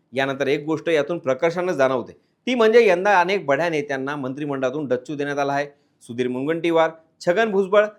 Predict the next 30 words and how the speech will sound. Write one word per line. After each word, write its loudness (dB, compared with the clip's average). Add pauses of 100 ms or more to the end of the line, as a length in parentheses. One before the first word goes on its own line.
(160)
दिलीप -4
वळसे 0
पाटील, -2 (300)
विजय 0
कुमार -2
गावित, 0 (340)
अब्दुल 0
सत्तार 0 (300)
आणि 0
रवींद्र 2
चव्हाण 0 (160)
या -4
बड्या 2
नेत्यांची -2
नावं -4
महायुतीनं -6
वगळली -2
आहेत. -8 (360)
सुधीर -2
मुनगंटीवार -2 (260)
यांनी 0
याआधी 2
अर्थ 0
मंत्रालयासारखं -6
खातं -8
सांभाळलं, -4 (360)
ते 0
भाजपचे -2
प्रदेशाध्यक्षही -4
होते, -6